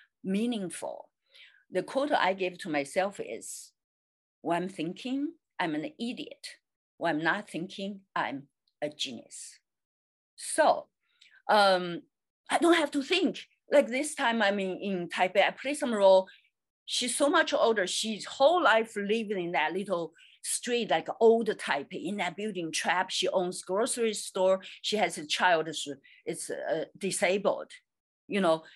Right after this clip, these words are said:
and she has to survive. She trapped. There's dangerous things happen. How I play that?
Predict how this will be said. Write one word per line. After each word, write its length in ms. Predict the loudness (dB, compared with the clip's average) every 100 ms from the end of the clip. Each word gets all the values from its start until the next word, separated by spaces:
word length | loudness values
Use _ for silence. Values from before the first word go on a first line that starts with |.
| -8
and 160 | -4 0
she 200 | 0 0
has 220 | -2 -6
to 120 | -6 -4
survive. 560 | 0 0 0 0 0
She 160 | -2 -4
trapped. 300 | -4 -4 -4 -6
There's 200 | -8 -6
dangerous 420 | -2 -2 -2 -6
things 180 | -6 -6
happen. 160 | -8 -12 _ -20 -4
How 140 | 0
I 80 | 0
play 320 | -4 -4 -4
that? 180 | -4 -8